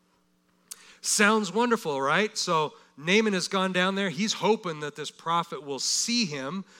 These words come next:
that he'll be able to find him, that he'll see him at all, and that he'll be able to, to heal him. And instead, he doesn't even have to go all the way down there.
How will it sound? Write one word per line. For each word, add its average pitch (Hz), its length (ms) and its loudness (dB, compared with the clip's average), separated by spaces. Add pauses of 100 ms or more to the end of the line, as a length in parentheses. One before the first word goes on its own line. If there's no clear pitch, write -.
(280)
that 156 120 -4
he'll 170 140 0
be 160 160 -4
able 202 160 2
to 226 60 0
find 170 360 -2
him, 175 180 -4
that 147 160 -6
he'll 175 180 -2
see 202 320 -4
him 180 180 -4
at 156 100 -4
all, 151 320 0 (220)
and 156 200 -10
that 165 120 -6
he'll 170 160 -8
be 160 160 -6
able 160 220 -4
to, 143 180 -8 (220)
to 139 160 -10
heal 208 320 -2
him. 139 340 -10 (340)
And 175 140 0
instead, 196 540 0
he 190 140 -2
doesn't 226 120 2
even 185 160 -2
have 180 140 -2
to - 80 -20
go 175 160 -4
all 185 300 2
the 180 60 -4
way 185 260 -2
down 208 340 -2
there. 160 220 -6